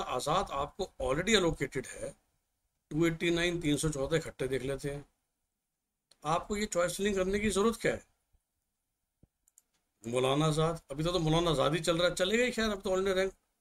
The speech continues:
मौलाना आज़ाद। मतलब ये सारे बच्चे मौलाना आज़ाद में जा चुके हैं। क्या मौलाना आज़ाद छोड़ के ये बीएसए में आएंगे?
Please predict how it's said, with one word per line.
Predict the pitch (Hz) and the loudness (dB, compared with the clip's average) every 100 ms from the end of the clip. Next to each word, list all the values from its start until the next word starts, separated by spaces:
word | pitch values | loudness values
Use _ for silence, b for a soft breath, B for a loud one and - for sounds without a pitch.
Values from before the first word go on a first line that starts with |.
| 110 | -8
मौलाना | 110 123 160 | -4 0 0
आज़ाद। | 165 170 165 - _ _ _ _ _ | 0 0 -4 -12 _ _ _ _ _
मतलब | 202 | -4
ये | 233 | 0
सारे | - 151 208 | 0 2 2
बच्चे | 185 - 226 | 0 0 0
मौलाना | 175 160 185 - | 4 4 4 4
आज़ाद | 190 220 | 4 4
में | 240 196 | 2 2
जा | 202 | 2
चुके | 208 208 196 | 0 2 2
हैं। | 143 - _ _ _ _ - | 2 -4 _ _ _ _ -2
क्या | 190 196 | 0 2
मौलाना | 151 165 185 | 2 2 2
आज़ाद | 196 196 | 2 2
छोड़ | 165 170 | 2 0
के | 165 | 0
ये | 208 | -4
बीएसए | 170 160 196 - | 0 2 4 4
में | 196 | 4
आएंगे? | 170 196 233 | 4 4 2